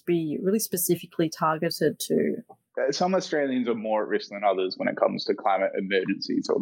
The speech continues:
Speaker 2: these, these climate disasters. Older people, for example, and people with existing health conditions are at greater risk. Uh, at the other end of the scale, children are particularly vulnerable to, for example, extreme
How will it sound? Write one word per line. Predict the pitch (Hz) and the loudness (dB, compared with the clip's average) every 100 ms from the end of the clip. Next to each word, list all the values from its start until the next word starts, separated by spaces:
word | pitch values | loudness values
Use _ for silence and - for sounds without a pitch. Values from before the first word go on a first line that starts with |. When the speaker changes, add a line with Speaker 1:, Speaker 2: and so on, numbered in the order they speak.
| - | 0
Speaker 2:
these, | - - - | -2 -2 2
these | - 92 | 2 2
climate | - 98 95 - | 2 0 0 -2
disasters. | 98 - - - - 69 - _ _ _ _ | 0 4 4 2 -10 -16 -16 _ _ _ _
Older | 123 131 135 | -2 0 0
people, | 135 120 123 113 | -2 -2 -4 -2
for | 101 | -4
example, | 95 - 92 98 98 | -2 -2 0 0 0
and | 92 | 0
people | 104 101 95 | 0 0 0
with | - | 0
existing | 180 - 101 101 - 98 95 | -2 0 -2 0 0 0 4
health | 95 - | 2 2
conditions | - 101 - - 101 | -6 -6 -6 -6 -2
are | - | -2
at | - | 0
greater | - 92 95 | 0 0 0
risk. | 127 147 - - - - _ _ - | -2 -2 -8 -18 -20 -20 _ _ -4
Uh, | 98 92 - | 0 0 2
at | 101 | 0
the | 110 | 2
other | 127 | 0
end | 131 120 | 0 0
of | |
the | 113 | -2
scale, | - 117 113 110 | -2 0 2 0
children | - 127 139 147 143 151 | -2 -2 0 -2 -6 -2
are | 110 | 2
particularly | 107 104 110 110 104 | 2 -2 -4 -2 0
vulnerable | 98 104 104 98 101 - | 2 2 2 0 -2 -2
to, | 95 95 - - _ _ | -2 -2 -4 -12 _ _
for | - | -2
example, | 92 98 92 104 104 | 0 0 0 0 -2
extreme | - - - | -4 -6 -6